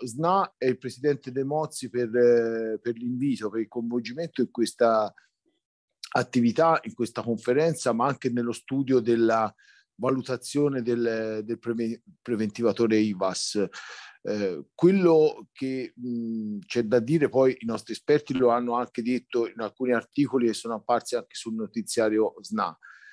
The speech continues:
Eh, diciamo che nella sostanza è un'idea che potrebbe essere buona, ma come al solito, eh, eh, come avviene nel nostro paese, viene realizzata male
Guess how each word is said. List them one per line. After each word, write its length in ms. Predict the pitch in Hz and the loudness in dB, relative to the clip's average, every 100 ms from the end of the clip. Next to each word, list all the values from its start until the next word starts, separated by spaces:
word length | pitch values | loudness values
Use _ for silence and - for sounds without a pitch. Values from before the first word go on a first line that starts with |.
| _ _ | _ _
Eh, 180 | - 92 87 | -12 -10 -8
diciamo 500 | 117 117 190 190 143 | -4 2 4 4 2
che 100 | 131 | 0
nella 220 | 131 127 | 0 0
sostanza 680 | - 120 - 185 - 131 - | -2 -6 -2 -2 0 -4 -2
è 140 | 135 | 0
un'idea 680 | 131 143 135 165 151 120 107 | 0 0 -2 0 2 0 -6
che 180 | - - _ _ | -10 -14 _ _
potrebbe 600 | 123 131 139 156 135 113 | -2 -2 2 2 2 0
essere 400 | 127 123 - 120 | -2 -4 -8 -6
buona, 600 | 143 151 156 151 156 156 - | -2 0 2 0 -2 -2 -6
ma 280 | 127 127 - - | -10 -10 -10 -12
come 240 | 135 147 | -8 -6
al 120 | 143 | -6
solito, 760 | - 143 131 127 120 135 131 _ _ - | -2 0 2 0 0 0 0 _ _ -8
eh, 60 | 110 | -4
eh, 1080 | 110 107 107 107 95 107 - 82 78 69 | -4 -4 -6 -4 -2 -2 -4 -8 -6 -6
come 200 | - 107 | -2 2
avviene 380 | 107 123 139 123 | 4 4 6 4
nel 180 | 113 113 | 4 2
nostro 580 | 117 113 - 117 113 110 | 0 -2 0 2 2 4
paese, 540 | 147 135 120 - 123 | 4 6 4 4 0
viene 460 | 117 113 117 113 - 110 | 2 0 0 -10 -12 -4
realizzata 640 | 120 117 110 117 110 117 | -4 -2 -4 -4 -4 -6
male 520 | 110 104 104 107 | -6 -6 -4 -6